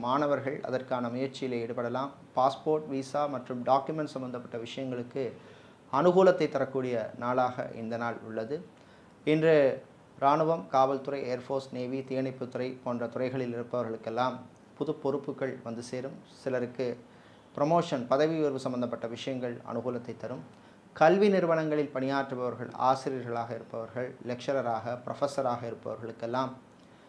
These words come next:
அனுகூலத்தை தரக்கூடிய நாளாக உள்ளது. காதலர்களுக்கிடையே சந்தோஷமான ஒரு நாள். கணவன் மனைவியிடையே மகிழ்ச்சியான நாளாக இந்த நாள் இருக்கும். பெரியவர்கள்,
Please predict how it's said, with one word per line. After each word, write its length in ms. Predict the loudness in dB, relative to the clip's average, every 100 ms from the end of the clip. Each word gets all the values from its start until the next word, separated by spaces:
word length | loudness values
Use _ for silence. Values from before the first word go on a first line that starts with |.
| -14 -2
அனுகூலத்தை 500 | 2 6 8 6 4 0
தரக்கூடிய 420 | -2 -2 -4 -4 -2
நாளாக 460 | 2 2 2 -4 -4 -6
உள்ளது. 260 | -4 -4 -6 -12 0
காதலர்களுக்கிடையே 880 | 6 6 6 4 0 -4 -4 -2 -2 -4 -10 -8
சந்தோஷமான 640 | -2 -2 -2 0 0 -2 -4
ஒரு 100 | -4 -4
நாள். 160 | -4 -6 -18 -20 -20 -20 -20 4
கணவன் 360 | 8 8 8 6
மனைவியிடையே 520 | 4 4 2 2 0 0 -4
மகிழ்ச்சியான 540 | 0 -2 0 0 0 -2 -2
நாளாக 440 | 0 -2 -2 -4 -4 -6
இந்த 140 | -6 -4 -4
நாள் 160 | -6 -10 -10
இருக்கும். 320 | -10 -6 -6 -6 -16 -20 -20 -20 -20 -20 -20 -20 -20 -10 6
பெரியவர்கள், 500 | 12 12 12 12 10